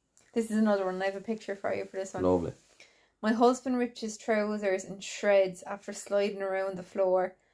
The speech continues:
Speaker 1: lunging and doing some amazingly funny air guitar to A C D C, Thunderstruck. My sister and I were dancing and he slid from one end of the dance floor up to us. As he reached us,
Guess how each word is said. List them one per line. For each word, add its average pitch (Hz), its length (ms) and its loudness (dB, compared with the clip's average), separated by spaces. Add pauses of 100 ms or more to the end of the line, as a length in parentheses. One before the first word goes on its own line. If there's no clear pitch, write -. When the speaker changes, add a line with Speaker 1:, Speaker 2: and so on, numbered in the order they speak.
(140)
Speaker 1:
lunging 220 500 2
and 202 140 -2
doing 208 280 -2
some 196 200 -4 (100)
amazingly 196 600 -2
funny 196 500 -2
air 196 160 6
guitar 196 400 0
to 185 100 -8
A 185 200 -4
C 196 160 -10
D 185 200 -8
C, 185 320 -6
Thunderstruck. 185 840 -4 (680)
My 220 100 2
sister 247 420 2
and 233 120 4
I 226 120 6
were 214 140 2
dancing 208 460 -2
and 196 160 -2
he 196 100 -2
slid 226 320 4
from 196 240 -8
one 220 180 2
end 220 220 2
of 196 100 -8
the 185 60 -8
dance 208 380 -2
floor 185 280 4
up 208 200 0
to 185 100 0
us. 185 340 -2 (400)
As 202 140 -2
he 226 140 2
reached 226 400 0
us, 208 280 -4